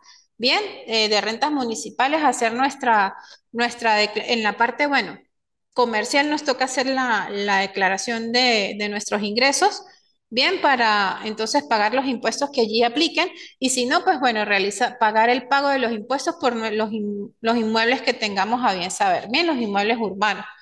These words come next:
En este caso, cuando nosotros pagamos la, la, lo de los vehículos, todo eso mismo, ajá, aplica, aplica allí. Entonces, bueno, tenemos los impuestos, lo que estábamos hablando también a nivel comercial, y los impuestos,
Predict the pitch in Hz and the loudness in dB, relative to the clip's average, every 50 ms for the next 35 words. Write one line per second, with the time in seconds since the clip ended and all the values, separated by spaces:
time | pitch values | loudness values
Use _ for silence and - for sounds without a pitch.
0 | _ - - - _ _ _ _ _ _ - 220 220 226 - 262 247 - 262 262 | _ -20 -20 -20 _ _ _ _ _ _ -4 -4 -2 0 0 0 2 2 2 2
1 | 254 254 277 262 254 247 247 233 202 180 - - - - - - - 277 269 262 | 2 2 2 4 4 6 4 4 2 0 -4 -10 -14 -14 -6 0 0 2 2 2
2 | 240 254 254 277 285 - 277 247 226 220 233 262 277 285 262 240 226 214 185 175 | 0 2 2 2 2 2 2 2 2 2 2 0 0 2 4 4 4 4 2 2
3 | 147 - - - _ _ _ _ _ - 214 214 208 202 202 190 185 170 196 226 | -2 -4 -14 -20 _ _ _ _ _ -8 -2 0 2 2 2 2 2 0 2 2
4 | 226 214 220 226 226 226 269 320 359 - - 233 220 190 - - - _ _ _ | 2 4 4 2 0 0 0 -2 -2 0 -2 -2 -2 -2 -6 -8 -14 _ _ _
5 | _ _ _ _ _ _ _ _ _ _ _ - 247 254 262 262 262 311 277 277 | _ _ _ _ _ _ _ _ _ _ _ 0 2 2 2 2 0 -2 -2 0
6 | 285 285 285 269 269 269 262 - - - - - _ _ _ _ _ _ _ _ | -2 -2 0 2 2 2 2 0 -2 -6 -16 -20 _ _ _ _ _ _ _ _
7 | _ _ _ _ _ _ _ _ _ _ _ _ _ - 226 240 240 - - - | _ _ _ _ _ _ _ _ _ _ _ _ _ -12 -4 -2 0 0 0 0
8 | 262 240 240 - 240 240 240 247 254 247 - 233 233 202 214 208 - - 202 202 | -2 -2 0 0 -2 0 2 2 2 2 2 0 -2 -2 -2 -6 -2 -2 -2 -2
9 | 190 165 - - - - - - - - - 247 254 269 269 320 311 285 277 233 | -2 -4 -6 -8 -18 -18 -18 -18 -14 -10 -6 0 0 0 2 2 2 2 2 0
10 | 214 202 208 226 226 226 247 262 294 302 311 320 311 311 269 262 247 247 233 220 | 0 -2 -2 0 0 0 0 0 2 0 0 0 -2 -2 0 0 0 0 -2 -2
11 | 240 247 247 - 302 - - - 247 247 247 226 - - - - 226 240 269 302 | -2 -2 -2 -2 -6 -8 -10 -8 -4 -2 -2 -2 -4 -6 -2 0 0 2 2 2
12 | 277 240 226 277 349 370 370 - - 226 226 226 226 220 214 208 202 196 202 196 | 2 2 2 2 2 0 -2 -2 -2 -2 -2 -2 -2 -2 -4 -4 -4 -6 -4 -2
13 | - 277 269 240 202 190 - - 277 294 - 453 - - - - - - _ _ | -2 0 0 0 -2 -2 -2 -2 0 2 0 0 -2 -6 -16 -20 -20 -20 _ _
14 | - - 311 359 381 392 370 339 311 294 262 240 226 - 269 262 254 262 - - | -4 0 0 2 2 4 2 2 2 0 -2 -2 0 0 0 0 0 -2 -2 -2
15 | 254 302 339 - - | -2 -2 -2 -4 -10